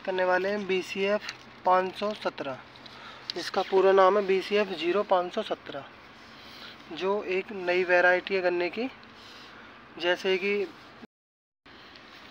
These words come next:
जैसे ज़ीरो अड़तीस काफ़ी अच्छा हुआ करता था, लेकिन अब उसके अंदर काफ़ी सारी रोग इतने लग चुके हैं कि वो अब होता ही नहीं है। किसान भाइयों, अब उसकी जगह किसी और नए बीज की तलाश में है, तो उसी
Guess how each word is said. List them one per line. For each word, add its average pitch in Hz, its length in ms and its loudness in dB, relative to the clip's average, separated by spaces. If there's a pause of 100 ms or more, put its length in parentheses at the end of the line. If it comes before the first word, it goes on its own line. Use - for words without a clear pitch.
(340)
जैसे 175 320 -2
ज़ीरो 170 320 6
अड़तीस 185 360 6
काफ़ी 180 300 6
अच्छा 185 240 2
हुआ 180 200 6
करता 180 280 2
था, 220 200 2 (440)
लेकिन 190 380 6
अब 190 180 6
उसके 196 280 0
अंदर 196 260 4 (180)
काफ़ी 185 300 6
सारी 196 340 6 (420)
रोग 185 360 6
इतने 202 260 6
लग 196 180 6
चुके 196 220 2
हैं 202 140 4
कि 214 120 4
वो 208 160 8
अब 196 160 4
होता 185 280 6
ही 202 140 6
नहीं 196 260 2
है। 208 120 -2 (380)
किसान 196 300 6
भाइयों, 196 340 6
अब 196 80 4
उसकी 196 320 0
जगह 196 240 6
किसी 208 260 -2
और 185 280 6
नए 190 220 6
बीज 185 220 -2
की 214 100 -2
तलाश 175 360 4
में 175 160 -4
है, 151 240 -10 (720)
तो 220 100 4
उसी 214 380 2